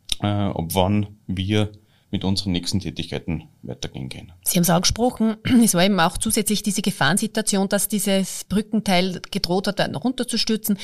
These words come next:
Speaker 2: Das heißt, es war für alle Einsatzkräfte sehr, sehr gefährlich einmal. Da hat's eben ganz viel Abstimmung untereinander gegeben, was Sie beide jetzt geschildert haben. Ähm, da glaubt man, das ist eine Arbeit oder eine Gedankenarbeit und eine,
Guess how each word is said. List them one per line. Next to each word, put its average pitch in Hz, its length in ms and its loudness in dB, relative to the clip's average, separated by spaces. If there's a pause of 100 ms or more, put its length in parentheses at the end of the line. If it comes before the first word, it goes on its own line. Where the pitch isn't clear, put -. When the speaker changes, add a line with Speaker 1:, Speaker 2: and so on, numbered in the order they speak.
(180)
Speaker 2:
Das - 180 0
heißt, 156 360 2 (200)
es 185 180 2
war 180 140 6
für - 140 0
alle 190 340 2
Einsatzkräfte 190 960 0 (200)
sehr, 170 260 2
sehr 180 320 2 (180)
gefährlich 170 500 2
einmal. 147 260 4
Da 165 180 2
hat's - 360 0 (360)
eben - 240 0 (300)
ganz 196 340 2
viel 214 280 0
Abstimmung 208 640 4
untereinander 202 920 4 (200)
gegeben, 196 480 0 (200)
was 190 200 2
Sie 214 160 2
beide 208 300 2
jetzt 208 220 2
geschildert 214 400 2
haben. 196 280 4 (280)
Ähm, 185 520 4
da 202 80 0
glaubt - 400 0
man, 196 220 4
das 196 200 0
ist - 240 0
eine 190 240 4
Arbeit 196 480 2
oder 190 140 4
eine 180 200 4
Gedankenarbeit 185 920 2
und 190 200 0
eine, 180 340 2